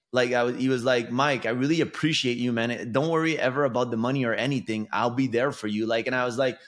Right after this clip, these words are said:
and it's first when people are there for you and acknowledge you, like we were on the, on the call this week and you're like, "Can I do anything for you and serve you?" And I was like, "Not at the moment, but I appreciate your help. And I,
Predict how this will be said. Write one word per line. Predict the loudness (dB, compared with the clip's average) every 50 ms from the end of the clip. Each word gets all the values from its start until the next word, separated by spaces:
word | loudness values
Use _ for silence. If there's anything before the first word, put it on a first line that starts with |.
| _ _ _ _ _ _ _
and | 0 0 0 2
it's | -2 -2 -2 -4 -14 _ _ _ _ _ _ _ _ _ 2
first | 4 4 4 4 0
when | -2 -2 -2 -6 -8 _
people | -4 -4 0 0 0 0 2 2
are | 0 0
there | 2 2 2 2
for | 0 -2 -4 -2
you | -2 0 0 0
and | -2 -2
acknowledge | -6 -10 -8 -2 0 2 2 2 0 -2 -2 -4
you, | -2
like | 0 0 0 0 -2
we | -2 -2
were | 0 0 0
on | 0 -2
the, | -4 -4 -4
on | -4 -4 -4
the | -4
call | -2 0 0 0 0
this | 0 -2 -2 -4
week | -4 -4 -2
and | -4 -2
you're | -2 0
like, | 0 -2 0
"Can | -2 0
I | 0 0
do | 2 2 0
anything | 0 0 -2 -2 -2 -4 -4
for | -4 -4 -2
you | -2 0
and | -2 -2 -4
serve | -2 0 0 0 0
you?" | 0 -2
And | -2 -2
I | -2
was | 0 0
like, | 0 0 -2 -4 -12 -20 _ _ _ _ _ _ 0
"Not | 2 4 4
at | 2 2
the | 2
moment, | 0 2 2 2 2 2 0 2
but | 2 2 4
I | 2
appreciate | 2 0 -2 -4 -2 0 0 0 0 0 0 0 -2 -4 -8 _ _ _ _ _ _ -6
your | 0 2 2 2
help. | 4 4 4 4 4 4 2
And | 0 0
I, | 0